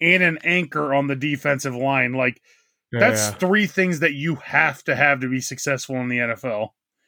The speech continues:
Speaker 1: And they have all three of 'em. Uh, uh,
Speaker 2: All
Speaker 1: so
Speaker 2: right,
Speaker 1: I'm
Speaker 2: so
Speaker 1: gonna
Speaker 2: let's
Speaker 1: go,
Speaker 2: pick
Speaker 1: I,
Speaker 2: this game, dude.
Speaker 1: I'm going
Speaker 2: To me, it's
Speaker 1: Bears.
Speaker 2: still, all that being said, I think it's still a fucking coin toss on this one.
Speaker 1: I'm going Bears.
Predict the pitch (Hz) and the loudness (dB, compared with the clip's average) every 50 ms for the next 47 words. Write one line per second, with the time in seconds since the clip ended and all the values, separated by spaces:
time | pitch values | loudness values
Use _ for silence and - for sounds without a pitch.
0 | _ _ _ 123 123 131 135 139 139 143 135 123 127 127 123 - 127 120 110 107 | _ _ _ -8 -2 0 2 4 4 4 4 4 2 0 0 -2 -6 -6 -6 -8
1 | 101 101 101 110 107 - _ _ _ _ _ _ _ _ _ _ _ _ _ _ | -8 -10 -12 -12 -12 -16 _ _ _ _ _ _ _ _ _ _ _ _ _ _
2 | _ _ _ _ _ _ _ _ _ _ _ _ _ _ _ _ _ _ - 135 | _ _ _ _ _ _ _ _ _ _ _ _ _ _ _ _ _ _ 0 0
3 | 135 123 120 117 - - - 143 - 135 131 131 131 131 156 185 190 - - 196 | 2 2 2 0 -2 -4 -6 -4 -2 0 2 2 4 4 4 2 4 4 4 4
4 | 175 165 170 165 175 165 170 175 143 123 123 127 127 127 117 107 101 101 101 175 | 4 4 2 2 2 2 2 0 0 0 0 2 2 2 2 0 -2 0 2 2
5 | 180 180 170 160 175 170 160 147 131 131 156 170 165 139 131 131 165 165 160 - | 2 2 2 4 4 4 4 2 2 2 2 4 4 2 2 2 2 2 2 2
6 | - 147 165 170 180 180 160 175 165 139 - - 143 139 131 127 123 151 139 135 | 2 4 4 4 4 4 4 2 2 2 2 2 4 4 4 4 2 0 -2 -2
7 | 120 - - 139 127 117 - 120 117 - 107 - - 117 117 113 107 107 101 98 | -2 -2 -2 -2 -2 -2 -2 -4 -4 -4 -8 -6 -4 -4 -4 -4 -4 -6 -8 -8
8 | - - 104 101 101 101 - - 110 - 147 147 143 135 127 120 117 113 110 107 | -8 -8 -10 -8 -8 -10 -10 -8 -2 0 0 0 2 0 0 -2 -2 -6 -8 -8
9 | 101 101 113 - - - - | -8 -8 -8 -10 -14 -18 -18